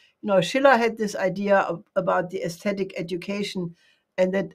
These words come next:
only through the occupation with great art would there be an improvement of the character of people. While Kant said there's no, uh, no, no, no lawfulness in art, uh, an ar-, arbitrary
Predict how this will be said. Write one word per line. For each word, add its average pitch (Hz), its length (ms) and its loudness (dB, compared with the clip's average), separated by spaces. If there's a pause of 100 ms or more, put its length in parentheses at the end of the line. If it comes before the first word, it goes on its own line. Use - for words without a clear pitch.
(120)
only 247 500 10
through 233 540 -4
the 180 260 -2 (100)
occupation 202 760 -4
with 180 220 -6
great 196 360 -2
art 175 300 0 (320)
would 233 240 0
there 202 120 4
be 196 340 -4
an 196 120 -2
improvement 190 800 -2 (280)
of 185 160 -2
the 190 80 -2
character 180 500 -2
of - 240 -4
people. 170 440 -2 (460)
While 185 220 4
Kant 202 340 0
said 190 320 4
there's 180 420 2
no, 190 540 4 (260)
uh, 156 300 0
no, 196 340 0 (320)
no, 185 400 4
no 180 420 0 (400)
lawfulness 196 720 6
in 175 300 -6
art, 170 380 0 (200)
uh, 180 220 4 (120)
an 190 240 -6
ar-, 226 240 6 (140)
arbitrary 214 760 2